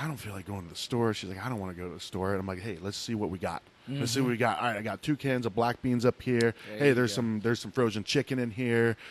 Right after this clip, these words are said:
Speaker 1: Uh, I got a couple onions left." So you just, ca-, it's fun to have that challenge of, dude, I love seeing, like,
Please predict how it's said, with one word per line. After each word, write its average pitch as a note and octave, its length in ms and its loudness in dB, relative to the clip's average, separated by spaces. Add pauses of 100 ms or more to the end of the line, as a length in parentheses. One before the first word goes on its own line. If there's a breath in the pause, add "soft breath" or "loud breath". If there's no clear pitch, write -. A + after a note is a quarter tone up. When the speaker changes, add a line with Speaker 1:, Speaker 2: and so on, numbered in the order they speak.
(220 loud breath)
Speaker 1:
Uh, G#2 80 -2
I G#2+ 140 4
got G2+ 140 2
a - 20 -2
couple G#2+ 260 -2
onions A2+ 300 0
left." A2 180 2
So B2+ 120 2
you A2 180 2
just, A2 260 -2
ca-, - 140 -2
it's B2+ 180 0
fun D3 340 2
to A#2+ 60 0
have A2+ 180 0
that G2+ 180 0
challenge B2 440 2
of, G2+ 320 2 (600 loud breath)
dude, G2 260 -4 (420)
I B2 140 4
love G#2+ 400 2
seeing, G2 320 -4
like, F#2+ 160 -2